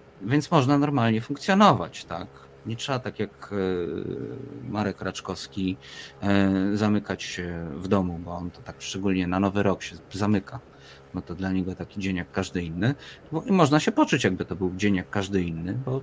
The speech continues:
są miejsca na świecie, gdzie dwudziestego czwartego po prostu świąt nie ma, jeszcze nie ma. To trzeba zastrzec oczywiście, że jeszcze nie ma,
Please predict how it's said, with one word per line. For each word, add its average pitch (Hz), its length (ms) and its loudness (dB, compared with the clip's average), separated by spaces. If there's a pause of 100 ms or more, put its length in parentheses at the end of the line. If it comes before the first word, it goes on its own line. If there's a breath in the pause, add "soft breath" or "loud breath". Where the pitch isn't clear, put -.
(140)
są 135 340 -2
miejsca 113 380 6
na 107 80 2
świecie, 113 300 -4
gdzie 156 180 2
dwudziestego 139 500 -2
czwartego 117 460 0
po - 120 -10
prostu - 360 -2
świąt 107 420 -2 (560)
nie 143 180 10
ma, 87 160 4 (100)
jeszcze 123 380 4
nie 87 140 -8
ma. 90 160 -10 (420 loud breath)
To 120 100 0
trzeba 123 240 2
zastrzec 117 500 4
oczywiście, 92 560 -10
że 107 140 2
jeszcze 113 340 2
nie 85 160 -14
ma, 101 220 -2